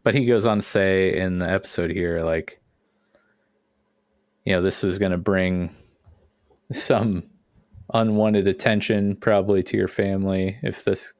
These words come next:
you know, gets out, and not all of it will be good." Uh, but he even tells Peter, uh, Big James, and John not to tell the other disciples,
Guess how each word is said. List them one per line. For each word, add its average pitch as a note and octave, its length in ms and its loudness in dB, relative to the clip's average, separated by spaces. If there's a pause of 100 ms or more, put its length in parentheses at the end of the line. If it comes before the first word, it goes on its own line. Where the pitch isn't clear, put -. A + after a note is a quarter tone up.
(100)
you G2+ 120 -2
know, F2 80 -4
gets - 280 -4
out, F#2 300 0
and F2 280 -6 (840)
not G2 220 4
all G2 200 4
of F2+ 100 0
it F2 120 0
will F2+ 120 -2
be F#2 140 -4
good." F2+ 420 -2 (880)
Uh, F2+ 240 2
but F#2 200 0
he A#2+ 100 0
even A#2+ 260 2
tells G2 880 0 (1160)
Peter, F#2+ 640 0 (260)
uh, E2+ 300 -8 (400)
Big F#2 160 -4
James, F#2 360 -4
and D#2+ 120 -10
John F2+ 400 -4
not F2 200 -6
to - 100 -20
tell E2+ 300 -4
the E2 180 -10
other F2+ 280 -4
disciples, - 680 -10